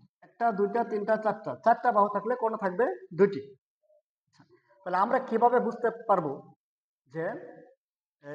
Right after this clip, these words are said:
বাহু কয়টা থাকলে কর্ণ কতটি হবে? এই জন্য আমাদের কি করতে হবে? একটা সূত্র শিখতে হবে। সূত্রটা হচ্ছে এরকম যে বাহুর সংখ্যা, বহুভুজের বাহুর সংখ্যা,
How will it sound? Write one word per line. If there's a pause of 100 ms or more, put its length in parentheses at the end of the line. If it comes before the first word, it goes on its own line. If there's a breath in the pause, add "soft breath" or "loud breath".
(200)
বাহু
কয়টা (100)
থাকলে (360)
কর্ণ (100)
কতটি
হবে? (720)
এই
জন্য
আমাদের
কি
করতে
হবে? (340)
একটা (580)
সূত্র (100)
শিখতে
হবে। (160)
সূত্রটা
হচ্ছে
এরকম (680)
যে (100)
বাহুর
সংখ্যা, (180)
বহুভুজের
বাহুর
সংখ্যা,